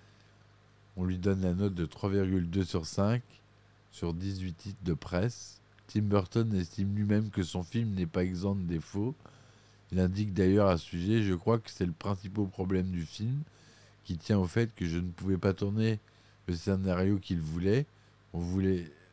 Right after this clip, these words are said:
on vous donne une date butoir de sortie et pour la respecter, il faut d'abord déconstruire le scénario pour des raisons de budget, et puis très vite, c'est tout le film qui finit par se déconstruire. » En Amérique du bord, du Nord, Robert Ebert du Chicago Sun-Times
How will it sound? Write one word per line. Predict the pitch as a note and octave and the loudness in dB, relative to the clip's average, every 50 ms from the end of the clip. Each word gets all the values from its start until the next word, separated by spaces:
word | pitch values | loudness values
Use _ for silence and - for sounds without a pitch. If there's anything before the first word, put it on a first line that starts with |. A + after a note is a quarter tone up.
| _ _ _ _ _ _ _ _ | _ _ _ _ _ _ _ _
on | - G2+ G2 G2 F#2+ | -6 -4 -2 -2 -2
vous | F#2 F2+ F#2+ G2 | 0 -2 -2 0
donne | G2 A#2 A2+ A2+ A2 | 2 4 4 4 4
une | G#2 F#2+ F#2+ | 0 -2 0
date | F2+ G2 F#2 F#2 F#2 | 2 2 2 2 0
butoir | F2 E2 F2 E2+ - - A2+ G#2+ G#2 | -2 -4 -6 -6 -2 2 2 4 4
de | F#2+ F2+ | 2 0
sortie | E2 - F#2 F2 E2 - - B2 A#2+ | -2 -2 -4 -4 -4 -6 -4 -2 0
et | A2+ G2+ | 0 0
pour | F2+ - G2 F#2 | 0 -2 -2 0
la | F#2 F2+ | 0 0
respecter, | F#2 F2+ D#2 - - F#2+ F2 D#2 - - G#2+ A#2 | 0 -2 -2 -2 -4 -6 -6 -4 -2 -2 -2 -2
il | C3+ - - - - - - - - - _ _ - | -2 -4 -10 -18 -20 -20 -20 -20 -20 -20 _ _ -14
faut | - - G#2 | -2 2 4
d'abord | G2+ F#2+ F#2 F#2+ G2+ F#2+ F#2 F#2 | 4 4 4 4 4 4 4 2
déconstruire | F#2 G#2 G2+ A2 A2+ G#2 F#2+ - - G#2+ G2+ | 2 0 -2 -2 -2 -4 -4 -4 -2 0 0
le | G2 F#2 | 2 0
scénario | F2+ E2 F#2+ F#2 F2+ F2 F2 F2+ F#2 G#2+ A#2 | 0 -2 -2 -2 -2 0 0 2 2 0 0
pour | A2+ G#2 F#2+ | 0 -2 -4
des | E2+ F2 F2 F2 | -2 -2 -2 -2
raisons | F2 F2 E2+ E2 F2+ | 0 -2 -2 -2 -4
de | F2+ F2 | -4 -4
budget, | F2 E2 D#2+ D#2 D2+ D#2+ F2+ G2+ A#2 C#3+ D#3 - _ _ - - - - _ _ - | -4 -4 -4 -6 -6 -2 -2 -2 -2 -2 -4 -8 _ _ -20 -20 -20 -20 _ _ -6
et | E2+ E2 | -6 -6
puis | - - F2+ | -6 -8 -10
très | D#2+ - F#2 G2+ G2 | -10 -4 -2 0 2
vite, | G2+ A2 B2+ C#3 - | 2 0 0 -2 -2
c'est | - F#2+ E2 | -4 -4 -4
tout | - - G#2+ | -2 -4 -4
le | G#2 | -4
film | - - A#2+ A#2+ A#2+ | -4 -6 -6 -6 -6
qui | A2+ - - | -6 -8 -8
finit | F#2 F2 F2+ F#2+ G2+ A2 A2 | -8 -6 -6 -6 -6 -6 -2
par | - A2 F#2+ | -2 -4 -4
se | - - - | -4 -6 -6
déconstruire. » | F2 F2 G2+ G2+ - G#2+ F#2+ E2+ - - - - D#2 D2+ C#2+ C2 - - _ _ - - - - - - - _ _ _ _ - _ _ _ _ _ - | -4 -4 -4 -2 -2 -4 -4 -6 -8 -10 -6 -4 -4 -4 -6 -8 -12 -16 _ _ -20 -20 -20 -20 -20 -20 -20 _ _ _ _ -20 _ _ _ _ _ -4
En | F2 F2 F2+ | -2 0 2
Amérique | F#2+ F#2 F#2+ F#2+ F#2 F#2+ G2+ F#2+ F#2+ | 2 2 2 2 2 2 0 -2 -2
du | F2+ F#2 | -4 -4
bord, | F2 E2+ G2+ G2+ A2+ A#2 A2+ - - - - | -2 0 0 2 0 0 -4 -6 -10 -10 -8
du | G2+ F2+ F#2 F2+ | -6 -4 -2 0
Nord, | F2+ G2 G#2+ A#2+ B2+ A2+ | 2 4 4 4 2 2
Robert | F#2 F#2 F#2+ G2 G#2 G#2+ G#2+ G2+ F#2 E2+ F2+ | 2 2 4 4 4 4 4 2 0 -2 -2
Ebert | F2+ F2+ F#2 G2 G2+ G2+ F2+ | 0 2 4 4 4 2 0
du | E2+ E2+ E2+ | -4 -6 -8
Chicago | D#2+ - - G#2 F#2 F2 F#2+ F#2 F2+ F#2+ F#2+ F#2 | -8 -6 -6 -6 -4 -2 -2 -2 -2 -2 -2 -2
Sun-Times | E2+ - - F2+ F2+ E2+ E2 D#2 - G2 F#2+ G#2 A#2+ C3 C#3 D3 | -2 -2 -4 -4 -4 -4 -6 -2 0 0 0 0 0 -2 -6 -8